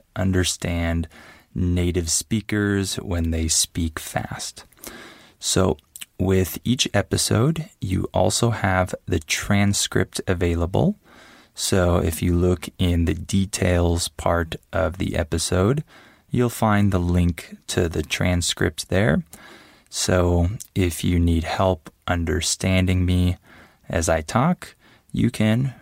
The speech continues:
read the transcript and understand every word that I say. I usually recommend that, uh, listeners listen to each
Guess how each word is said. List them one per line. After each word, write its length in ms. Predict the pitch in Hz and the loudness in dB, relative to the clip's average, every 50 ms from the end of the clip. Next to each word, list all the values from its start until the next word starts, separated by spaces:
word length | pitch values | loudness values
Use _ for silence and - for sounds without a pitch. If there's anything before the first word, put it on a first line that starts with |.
| - - | -14 -10
read 460 | - - 87 87 87 87 87 87 90 | -6 -4 -2 0 0 0 0 0 -2
the 80 | - 85 | -2 -2
transcript 840 | - - - 123 123 120 120 - - - 113 117 117 - - - - _ - - _ _ _ - | -2 0 0 2 2 0 0 -2 -2 -2 -2 -2 -2 -4 -12 -18 -18 _ -20 -20 _ _ _ -6
and 480 | - 90 90 90 90 90 87 85 - - _ | -2 0 2 4 4 2 2 0 -4 -8 _
understand 880 | - 95 92 92 92 87 - - - 90 90 87 85 85 87 85 80 - - _ _ _ _ _ _ - | -4 -2 0 2 2 2 0 0 -2 0 0 2 2 2 2 0 -2 -4 -8 _ _ _ _ _ _ -2
every 360 | - 87 90 87 87 87 87 | 0 0 0 2 2 0 2
word 420 | 85 82 82 82 82 80 80 78 | 2 2 2 0 0 0 -2 -2
that 240 | - - 78 - - | -2 -2 -2 -2 -2
I 60 | - | -4
say. 380 | - - - - - - - - _ _ _ - - - - - - - - - _ _ _ _ - - | -4 -4 -4 -2 -4 -4 -6 -8 _ _ _ -20 -20 -20 -20 -20 -20 -20 -20 -20 _ _ _ _ -6 -4
I 300 | - 87 87 85 85 85 | -2 0 0 2 0 0
usually 680 | 85 85 85 87 87 87 - - 90 87 85 82 95 - - | 0 0 0 0 0 0 0 0 0 2 0 0 -2 -4 -8
recommend 1000 | - 104 90 92 90 90 - 101 87 85 85 82 85 85 82 82 82 80 - - - _ - | -8 -4 -2 -2 -2 -2 -2 -4 -4 -2 0 0 0 0 0 0 0 -2 -4 -6 -12 _ -14
that, 600 | - 101 87 87 82 82 82 82 82 82 - - - _ _ _ - | -8 -4 -2 -2 0 0 0 0 -2 -2 -6 -10 -16 _ _ _ -6
uh, 320 | - - - - - - 82 | -4 -4 -2 -4 -4 -6 -4
listeners 760 | - 92 95 92 - - 92 90 87 85 85 87 85 - - - - - - - - - _ _ _ _ _ - | -2 0 2 2 2 0 0 0 0 0 0 0 -2 -4 -6 -8 -14 -20 -20 -20 -20 -20 _ _ _ _ _ -4
listen 560 | - 92 101 101 98 - - 110 101 95 92 | 0 2 2 4 4 2 2 2 2 2 2
to 200 | - - 101 90 - - | 0 0 -2 -2 -2 -4
each 380 | - 95 92 95 - - - | -4 -2 -2 -2 -2 -2 -2